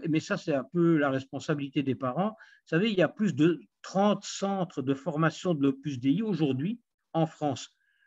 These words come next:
où on inscrit des enfants dans des systèmes d'enseignement privé, euh,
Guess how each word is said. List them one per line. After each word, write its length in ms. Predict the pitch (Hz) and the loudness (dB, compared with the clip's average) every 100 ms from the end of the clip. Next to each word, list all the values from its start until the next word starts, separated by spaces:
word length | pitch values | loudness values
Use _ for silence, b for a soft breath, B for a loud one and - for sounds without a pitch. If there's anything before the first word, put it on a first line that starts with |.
| _ - | _ 2
où 160 | 156 | 6
on 100 | 156 | 8
inscrit 400 | 175 180 - 226 | 6 4 -2 -4
des 220 | 170 147 | 0 2
enfants 400 | 160 156 190 175 | 2 2 0 0
dans 140 | 131 120 | 0 -2
des 100 | 131 | -4
systèmes 500 | - 175 - 190 165 | -6 -10 -4 -2 -2
d'enseignement 540 | 143 - 143 131 123 | -2 -2 -2 0 -2
privé, 540 | - 165 139 135 - - _ b b b - | -4 -4 0 2 0 -6 _ b b b 2
euh, 120 | 143 | 4